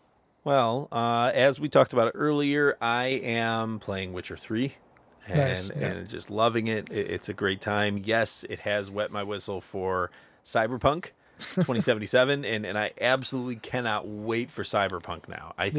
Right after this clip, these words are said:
Speaker 1: think, dude, honestly, C D Projekt Red, I've not played any of their games before. This is the first time.
Speaker 2: It's a good one to
Speaker 1: And
Speaker 2: play.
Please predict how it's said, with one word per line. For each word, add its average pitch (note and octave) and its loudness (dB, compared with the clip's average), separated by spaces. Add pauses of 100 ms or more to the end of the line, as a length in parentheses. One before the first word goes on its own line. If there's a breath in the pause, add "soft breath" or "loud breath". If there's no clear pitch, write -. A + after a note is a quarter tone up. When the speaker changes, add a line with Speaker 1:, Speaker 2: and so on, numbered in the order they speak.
(100)
Speaker 1:
think, A2+ -6
dude, A#2 0
honestly, G#2+ -2
C B2 -2
D B2 -2
Projekt A2 2
Red, G#2 0 (500 loud breath)
I've G2+ -2 (560)
not A#2+ -2
played B2 4
any A#2 -2
of G#2 -2
their G2+ 0
games F#2+ -6 (100)
before. F2 -4
This F#2+ -4
is - -2
the G2+ -4
first - -2
time. G2 -4 (340 soft breath)
Speaker 2:
It's D3+ 4
a D3 -2
good D3 4
one C#3 4
to B2 -2
Speaker 1:
And A2+ -6
Speaker 2:
play. A#2 -10